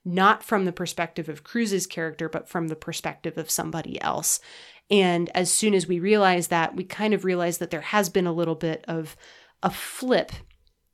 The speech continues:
in the perspective of the movie, and he as a character has grown much further than we would have expected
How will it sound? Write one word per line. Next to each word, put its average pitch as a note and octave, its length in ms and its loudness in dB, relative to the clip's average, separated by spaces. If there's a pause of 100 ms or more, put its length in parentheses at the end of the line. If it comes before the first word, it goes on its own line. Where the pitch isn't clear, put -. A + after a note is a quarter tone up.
(180)
in A3+ 120 4
the G3+ 40 4
perspective G3 540 0
of E3+ 140 -2
the F3+ 80 0
movie, G3+ 460 0
and E3+ 300 0 (240)
he C4 300 4
as G3 100 4
a F#3 60 -2
character G3 440 -2
has E3+ 120 -2
grown F3 600 0
much F#3 400 0
further F3 420 0
than E3 180 -2
we E3+ 80 -2
would D#3+ 160 -2
have C#3+ 120 -10
expected - 680 -6